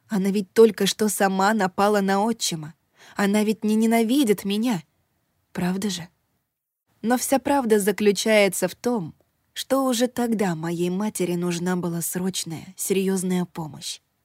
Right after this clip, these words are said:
Эта помощь нужна была намного раньше, а в тот момент было уже поздно. Меня не отпускает болезненная мысль,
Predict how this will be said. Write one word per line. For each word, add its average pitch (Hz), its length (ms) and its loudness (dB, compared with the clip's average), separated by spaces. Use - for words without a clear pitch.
Эта 233 240 0
помощь 233 440 0
нужна 190 400 -2
была 190 260 2
намного 196 540 0
раньше, 196 560 -4
а 202 140 2
в - 60 -8
тот 190 240 -4
момент 190 520 -4
было 214 340 2
уже 196 300 -2
поздно. 160 500 -12
Меня 202 260 2
не 208 120 2
отпускает 190 760 -2
болезненная 190 720 0
мысль, 190 460 -4